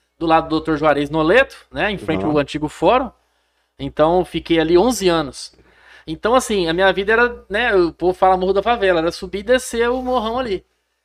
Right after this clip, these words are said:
Speaker 1: Então, assim, eu conheci a, a, a, a banda lá embaixo,
Speaker 2: Uhum.
Speaker 1: entendeu? Quando a gente chegou aqui, cara, era muito dez. O, o Elhão, ele tinha aquelas baterias dele.
Speaker 2: O Elhão, pai da Dani Ceci?
Speaker 1: Exatamente.
Speaker 2: Já
Speaker 1: E aí
Speaker 2: tocou
Speaker 1: a
Speaker 2: demais
Speaker 1: gente
Speaker 2: do lado do meu
Speaker 1: fazia o
Speaker 2: pai.
Speaker 1: batuque pro parque, cara.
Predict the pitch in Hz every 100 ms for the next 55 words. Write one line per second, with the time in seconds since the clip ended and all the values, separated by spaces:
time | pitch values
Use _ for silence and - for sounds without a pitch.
0 | _ 143 143 190 247 240 208 180 220 208
1 | - 214 214 180 - 147 156 151 156 160
2 | 151 156 - 214 180 165 240 214 170 180
3 | 175 - - 110 95 98 156 180 - _
4 | _ _ _ - 240 262 - 196 160 180
5 | 185 - 202 165 151 156 175 185 151 135
6 | 127 117 - _ _ _ _ 123 131 131
7 | 127 123 123 143 135 123 147 165 120 _
8 | _ - 123 - - 139 131 117 117 110
9 | 127 117 127 - 120 123 113 127 165 143
10 | 113 110 110 113 110 110 110 110 - 104
11 | - 202 120 117 113 120 135 120 107 104
12 | 104 104 120 139 143 160 139 131 131 190
13 | 131 123 135 123 - 117 113 - 185 -
14 | 226 - 214 - 160 175 170 - - 110
15 | 101